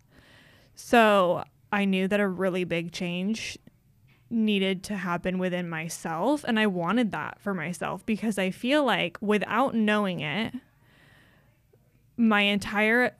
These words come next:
twenties, I've literally spent like a shell of a person.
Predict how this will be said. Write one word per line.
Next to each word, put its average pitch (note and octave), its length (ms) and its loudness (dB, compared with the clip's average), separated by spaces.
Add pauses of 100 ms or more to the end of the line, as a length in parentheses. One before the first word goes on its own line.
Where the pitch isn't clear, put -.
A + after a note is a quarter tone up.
(140)
twenties, G3 600 -4
I've G3 240 -4
literally G3+ 360 -2
spent F#3+ 380 -6
like F#3+ 140 -6
a F3+ 80 -8
shell F3+ 400 -4
of E3 80 -6
a E3 80 -6
person. F3 600 -10